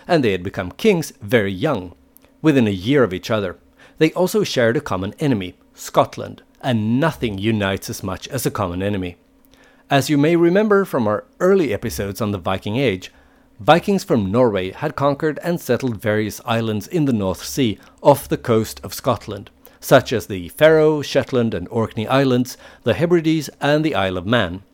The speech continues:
Thanks to the importance of Bergen as a hub for their trade, the Faroe and Shetland Islands were closely tied to Norway, and Haakon's control over them wasn't really called into question. But the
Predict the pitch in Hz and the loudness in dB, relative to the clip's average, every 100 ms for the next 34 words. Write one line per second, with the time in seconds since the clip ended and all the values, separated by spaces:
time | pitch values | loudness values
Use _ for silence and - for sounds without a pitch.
0 | _ _ _ _ _ _ 151 170 180 - | _ _ _ _ _ _ 4 4 2 -6
1 | 131 123 117 - 180 147 - 104 80 165 | -6 -4 -6 -2 -2 -2 -6 -8 0 2
2 | 165 110 98 92 98 147 143 - 120 95 | 2 0 -2 -4 -2 0 0 -2 -10 -8
3 | 87 - 185 156 131 123 - - - 120 | -8 -2 2 4 2 -4 -20 -6 -2 -2
4 | - 156 151 160 151 127 117 104 117 107 | 2 4 4 4 2 2 -2 -2 -2 -2
5 | 165 151 131 123 - - - 160 - 185 | 2 4 2 0 -8 -18 -6 -6 -4 2
6 | 202 190 175 139 120 104 101 113 151 123 | 4 2 2 0 2 0 0 2 2 2
7 | 92 90 - - - 117 95 135 170 151 | 0 -6 -14 -16 -4 -2 0 0 0 -2
8 | 165 135 123 113 104 95 101 165 131 120 | -2 0 2 2 2 -2 2 2 2 -2
9 | - - 208 202 180 120 113 104 - 101 | -14 0 2 2 0 0 0 -2 -2 -4
10 | 98 92 104 147 - - 87 - _ _ | -2 -6 0 0 0 -8 -14 -16 _ _
11 | _ - 117 117 | _ -4 -2 -4